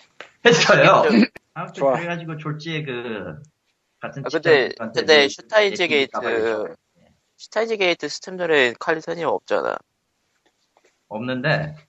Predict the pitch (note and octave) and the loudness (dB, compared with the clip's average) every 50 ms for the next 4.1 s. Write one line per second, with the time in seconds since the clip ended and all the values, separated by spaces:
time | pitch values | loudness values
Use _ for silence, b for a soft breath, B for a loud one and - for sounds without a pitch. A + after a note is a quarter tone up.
0 | _ _ _ _ _ _ - - - - E3 F3 D#3 D3+ - - - F3 D#3 D3+ | _ _ _ _ _ _ -12 -6 -4 0 2 2 2 2 2 4 6 6 6 6
1 | D3+ D3+ D3+ - A#4 - - - - - D3+ - - - - - - - B4+ - | 6 4 6 6 4 4 4 -6 -4 -4 -2 2 2 2 2 2 -4 -2 -2 -2
2 | - - - - - - C#4 - E3 D#3+ D#3 - A3+ - A#3+ G#3+ G3+ G3+ G#3+ A3 | -2 -4 -10 -12 -8 -6 -4 0 0 0 0 2 4 4 6 6 6 6 4 4
3 | G#3+ A3+ G#3+ G3+ E3+ D#3 D#3+ G#3 A#3 A3 G#3+ G3 F3+ G3 E3+ E3 D#3+ F3+ - - | 2 0 2 4 4 6 6 4 4 2 2 2 4 4 6 6 6 6 4 2
4 | - | 0